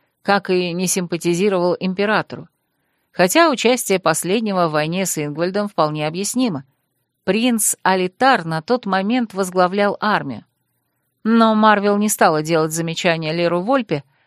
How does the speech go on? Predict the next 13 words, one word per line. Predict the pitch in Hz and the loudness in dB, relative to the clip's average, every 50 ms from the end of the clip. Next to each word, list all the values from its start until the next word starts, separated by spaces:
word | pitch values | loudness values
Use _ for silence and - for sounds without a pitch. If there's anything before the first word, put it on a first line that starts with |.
| _ _ _ _ | _ _ _ _
а | - 175 | -2 0
лишь | 202 262 269 - - | 0 0 0 -2 -2
поинтересовалась, | - 233 226 214 - 214 202 202 - - 202 202 220 285 294 277 214 180 - | -2 -2 -2 -2 -2 -2 -2 -2 0 0 -2 0 0 2 0 0 0 -2 -4
какую | - - 170 170 _ - 269 262 233 196 | -6 -6 -6 -6 _ -4 -4 -4 -4 -4
именно | - - 247 262 247 247 240 233 233 | -4 -4 -4 -2 -2 0 0 -2 -2
халатность | 233 - 233 233 254 269 262 233 - - 151 151 - - | -2 0 0 0 2 4 2 2 2 -2 -6 -8 -8 -4
в | - | -4
расследовании | 151 151 - - 220 262 294 240 214 175 165 151 147 | -4 -2 -2 -4 -2 -2 -2 -2 -2 -2 -4 -4 -4
допустила | 147 160 156 - 156 - - - 202 196 190 | -6 -6 -6 -8 -10 -8 -4 -4 -2 -2 -2
полиция. | 180 180 175 180 180 165 - - - - - - _ _ _ _ _ _ _ _ _ _ _ _ _ _ - | -2 -2 -2 -2 -2 -4 -6 -6 -8 -8 -10 -16 _ _ _ _ _ _ _ _ _ _ _ _ _ _ -12
«Ну | - 170 180 185 185 185 185 185 180 170 170 160 156 139 | -8 -4 -2 -2 0 0 0 0 0 0 0 0 -2 -2
как | - 190 151 131 113 87 60 58 71 - - - - - 135 | 0 4 6 6 6 6 4 2 -2 -6 -10 -14 -16 -16 -12
же! | 131 - - 98 80 - | -12 -10 -10 -12 -14 -16